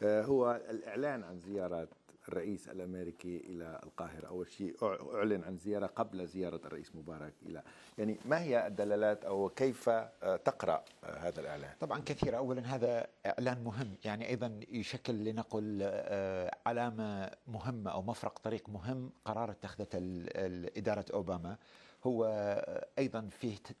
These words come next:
Speaker 2: تميز جدًا واضح عن موقفه من ال-،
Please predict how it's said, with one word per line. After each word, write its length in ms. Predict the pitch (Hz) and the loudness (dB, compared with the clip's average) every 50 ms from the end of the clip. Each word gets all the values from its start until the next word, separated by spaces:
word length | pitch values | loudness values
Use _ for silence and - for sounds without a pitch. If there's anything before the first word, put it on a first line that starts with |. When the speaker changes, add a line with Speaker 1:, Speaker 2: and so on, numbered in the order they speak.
| _ | _
Speaker 2:
تميز 540 | - 123 117 123 127 123 113 104 98 95 - | -8 -4 -2 0 2 2 2 2 0 0 0
جدًا 320 | - 127 120 95 117 107 101 | 0 0 2 2 0 0 2
واضح 420 | 104 101 101 - 95 90 - - - | 0 0 0 0 -2 -6 -6 -8 -8
عن 180 | - 98 95 101 | -6 -4 -2 0
موقفه 640 | 113 110 - - 110 104 - 110 104 101 101 101 | -2 -2 -2 -4 -8 -6 -2 0 0 2 0 -2
من 300 | - - - 95 98 98 | -4 -6 -8 -6 -4 -4
ال-، 640 | 95 95 95 92 90 87 87 87 85 85 87 90 90 | -2 -2 -2 -2 -2 -2 0 0 0 0 0 -2 -4